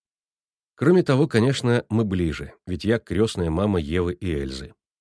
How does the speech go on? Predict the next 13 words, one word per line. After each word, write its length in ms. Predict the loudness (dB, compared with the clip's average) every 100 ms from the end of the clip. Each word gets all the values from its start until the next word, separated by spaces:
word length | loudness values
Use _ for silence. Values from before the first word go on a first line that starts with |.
| _ -10
На 120 | -8
самом 300 | -4 -4 -2
деле 220 | -2 -2
для 120 | -4 -4
меня 180 | -4
сначала 420 | -4 -6 -4 -4 -4
такой 240 | -6 -6
статус 340 | -4 -4 -4
казался 400 | -8 -6 -6 -6
бредятиной, 680 | -6 -6 -4 -6 -6 -14 -16 _ _ _
могу 200 | -10 -8
сказать 320 | -6 -4 -4 -4
честно. 460 | -4 -4 -6 -16